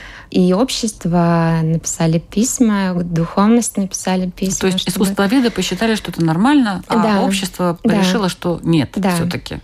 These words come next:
Speaker 2: Давайте-ка
Speaker 1: Да.
Speaker 2: мы уберём.
Speaker 1: Да.
Speaker 2: Мгм. Ну, это о современном искусстве.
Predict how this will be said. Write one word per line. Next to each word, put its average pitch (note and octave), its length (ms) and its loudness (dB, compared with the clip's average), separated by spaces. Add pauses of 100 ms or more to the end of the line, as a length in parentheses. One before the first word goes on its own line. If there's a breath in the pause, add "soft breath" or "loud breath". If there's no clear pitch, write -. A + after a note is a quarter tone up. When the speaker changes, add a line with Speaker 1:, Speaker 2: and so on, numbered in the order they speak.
(120)
Speaker 2:
Давайте-ка F#3 560 0
Speaker 1:
Да. E3 60 4
Speaker 2:
мы F3 160 2
уберём. D3+ 400 -2 (160)
Speaker 1:
Да. A#3+ 80 2
Speaker 2:
Мгм. E3+ 280 2 (720 loud breath)
Ну, C4 80 2
это A#3+ 100 0
о - 20 0
современном G3 440 2
искусстве. - 360 -4